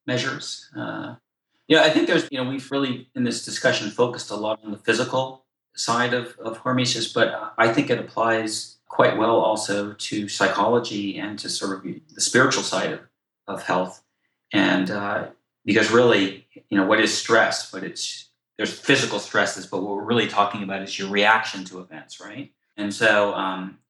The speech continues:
how you handle stress, um, uh, I think is very important to hel-, health. And there's this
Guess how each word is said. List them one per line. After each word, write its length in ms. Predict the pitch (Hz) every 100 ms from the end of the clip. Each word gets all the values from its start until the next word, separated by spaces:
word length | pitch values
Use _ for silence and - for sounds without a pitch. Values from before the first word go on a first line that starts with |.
| _ _ _
how 200 | - 117
you 160 | 127 117
handle 340 | 113 117 107
stress, 800 | - - 104 101 92 - - - -
um, 480 | 90 92 95 95 101 _ _ _
uh, 200 | 92 90 -
I 40 |
think 160 | - 110
is 100 | -
very 180 | 107
important 400 | 113 - 98 110
to 80 | -
hel-, 280 | - 92 -
health. 320 | - 95 92
And 100 | -
there's 160 | 98 90
this 360 | 107 107 -